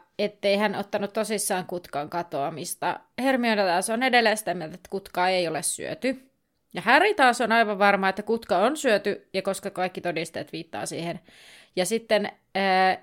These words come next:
Hermione suuttuu taas Harrylle, että Harry ottaa Ronin puolen tässäkin asiassa. Tässä kohtaa mulle heräsi muuten semmonen kysymys, kun se Hermione sanoo siinä, että, että ne kissankarvat on voinut olla siellä joulusta lähtien.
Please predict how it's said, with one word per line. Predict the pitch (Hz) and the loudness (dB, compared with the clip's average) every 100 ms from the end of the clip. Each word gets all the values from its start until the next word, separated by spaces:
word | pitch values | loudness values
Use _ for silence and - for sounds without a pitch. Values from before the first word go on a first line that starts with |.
| - | 4
Hermione | 269 359 294 262 | 6 6 4 0
suuttuu | 247 240 208 | -2 -2 -2
taas | 202 190 | 0 0
Harrylle, | 233 294 277 196 - | 2 4 4 2 0
että | 196 208 | -2 0
Harry | 214 208 | 2 2
ottaa | 185 202 | 0 0
Ronin | 202 196 185 | 0 -2 -2
puolen | 175 180 | -2 -2
tässäkin | 180 285 - - 147 | 0 0 0 -4 -6
asiassa. | - - 160 - 214 - - - - - | -6 -4 -6 -4 -8 -10 -20 -20 -16 2
Tässä | 302 370 453 | 4 4 0
kohtaa | 311 269 240 | 0 0 0
mulle | 214 226 240 | 0 -2 -2
heräsi | 208 190 214 | -2 -2 -4
muuten | 196 208 | -4 -4
semmonen | 254 330 277 175 | -4 -4 -6 -6
kysymys, | 196 208 156 - | -4 -6 -8 -10
kun | 196 | -6
se | 208 | -2
Hermione | 240 320 277 180 185 | 0 0 0 -2 -2
sanoo | 190 185 175 | -2 -2 -2
siinä, | 185 160 170 - _ _ _ _ _ _ | -4 -6 -6 -8 _ _ _ _ _ _
että, | 190 196 - 175 - - _ _ _ | -10 -6 -2 -2 -4 -20 _ _ _
että | 196 - 202 | -12 -6 -4
ne | 208 | -2
kissankarvat | 294 302 - 226 208 190 | -2 -2 0 6 6 6
on | 202 196 | 0 0
voinut | 214 202 | 0 0
olla | 180 | -4
siellä | 208 208 196 | -6 -4 -2
joulusta | 226 208 170 170 - | 0 0 -2 -8 -12
lähtien. | - - - - - | -12 -12 -12 -12 -12